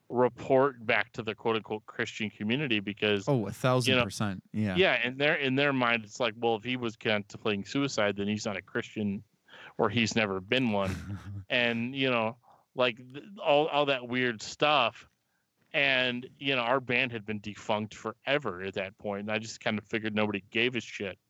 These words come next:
Speaker 1: you know? And, uh,
Speaker 2: Well, right.
Speaker 1: so
Speaker 2: And the people who say that are the people who n-, never lived your life, right?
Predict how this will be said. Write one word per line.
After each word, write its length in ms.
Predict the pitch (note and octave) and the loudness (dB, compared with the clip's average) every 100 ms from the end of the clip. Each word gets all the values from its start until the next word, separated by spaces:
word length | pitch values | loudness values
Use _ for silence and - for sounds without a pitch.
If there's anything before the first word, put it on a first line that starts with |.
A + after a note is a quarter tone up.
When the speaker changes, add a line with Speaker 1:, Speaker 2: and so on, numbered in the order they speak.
| _ | _
Speaker 1:
you 120 | - G#2 | -2 -2
know? 180 | G2 G2 _ _ - - - - | 0 -6 _ _ -20 -20 -20 -6
And, 380 | - B2 A#2+ A2+ | 0 2 2 4
uh, 200 | A2+ G#2 - _ _ _ _ _ _ _ _ - | 2 2 -2 _ _ _ _ _ _ _ _ -4
Speaker 2:
Well, 180 | A#2+ A2 | 0 2
right. 220 | A2+ G#2+ | 4 4
Speaker 1:
so 80 | C#3 | 4
Speaker 2:
And 300 | A#2+ B2 A2+ - | 4 4 0 -6
the 200 | A#2+ C3 | 2 6
people 300 | F3+ F3+ D#3 | 8 10 10
who 160 | D3+ | 8
say 300 | C3 C#3 C#3 | 8 6 6
that 300 | C#3 A2+ G#2 - | 8 6 4 2
are 160 | A#2 | 2
the 100 | A#2 | 4
people 260 | B2 B2 B2 | 4 4 4
who 400 | B2 A2+ G#2 G#2 - - | 4 4 2 -2 -8 -8
n-, 120 | A#2 B2 C3 C3 A#2 | -6 -6 -4 2 4
never 300 | A#2 G#2+ A2 | 4 4 0
lived 340 | G#2 A2+ A2 | 2 2 4
your 160 | C3 B2+ | 4 6
life, 520 | G2+ G2+ G#2+ F#2+ - | 4 0 0 0 -2
right? 400 | G#2+ A#2+ A2 A#2 | 2 4 4 0